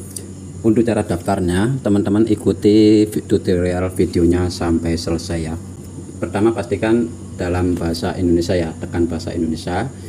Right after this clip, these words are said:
Setelah itu teman-teman tekan warga negara Indonesia. Dan kalau tampilannya seperti ini ya, teman-teman tekan di bagian daftar ini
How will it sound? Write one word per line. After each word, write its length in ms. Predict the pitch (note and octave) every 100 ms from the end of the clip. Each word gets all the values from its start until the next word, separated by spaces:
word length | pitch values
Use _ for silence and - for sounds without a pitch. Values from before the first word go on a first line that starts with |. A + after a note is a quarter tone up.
| - -
Setelah 400 | - G2+ F#2+ F#2+
itu 160 | F2+ A#2
teman-teman 480 | G2+ F#2+ F2 G2 G#2+
tekan 480 | G#2 - F#2+ F#2+ F2+
warga 400 | F2+ F2 F#2+ F#2
negara 400 | E2+ E2+ E2+ E2
Indonesia. 560 | E2+ E2 D#2+ D#2+ E2+ D2+ - - - - - -
Dan 400 | F#2+ G2 F#2+ F#2
kalau 320 | F2 F2+ F#2 F#2
tampilannya 560 | F2+ F2 F2 E2+ F2
seperti 500 | E2+ D#2+ - - E2
ini 380 | E2 D#2+ F2 A2+ - - - -
ya, 160 | F#2 G#2+ - - - - - - - - - - -
teman-teman 640 | G2+ G#2 G#2+ A#2+ B2+ A#2+
tekan 480 | - - G#2 A2+ A2+
di 160 | F#2 F2
bagian 480 | F2 E2 F2+ F2
daftar 400 | E2+ E2 - F#2+
ini 160 | E2+ F#2+